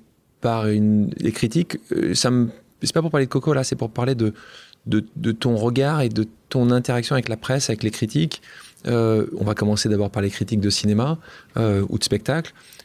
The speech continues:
Euh, t'as composé avec, tu les acceptes, tu,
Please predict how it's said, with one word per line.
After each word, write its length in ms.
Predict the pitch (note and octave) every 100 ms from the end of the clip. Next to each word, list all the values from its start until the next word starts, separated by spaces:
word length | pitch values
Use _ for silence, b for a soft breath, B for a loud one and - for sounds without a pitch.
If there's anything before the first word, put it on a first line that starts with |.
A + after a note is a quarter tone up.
| _
Euh, 400 | B2+ G#2+ G2+ G#2 -
t'as 280 | - G#2+ G#2+
composé 500 | - A2 A2+ A2+ A#2
avec, 400 | A#2 C3 D#3 D3+
tu 380 | - - A2+ A2+
les 140 | A2 G#2+
acceptes, 440 | A2+ C3 D3 C#3+
tu, 380 | - A#2+ A2+